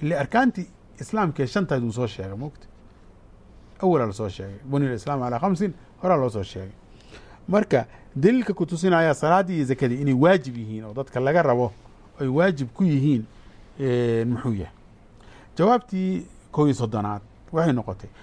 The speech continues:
qaala Allahu tacaala, Alla wuxuu yidhi, "Fa in taabuu", gaaladii,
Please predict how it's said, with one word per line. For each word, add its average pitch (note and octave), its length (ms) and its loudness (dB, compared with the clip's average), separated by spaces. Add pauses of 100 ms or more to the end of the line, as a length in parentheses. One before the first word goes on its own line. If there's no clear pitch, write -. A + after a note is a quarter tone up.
(140)
qaala D3 200 4
Allahu D#3 200 4
tacaala, D3+ 340 2
Alla D#3 140 -2
wuxuu A#2+ 220 -4
yidhi, G#2+ 140 -10 (360)
"Fa D3 60 -6
in D3+ 160 -2
taabuu", D3 580 2 (760)
gaaladii, C3 600 2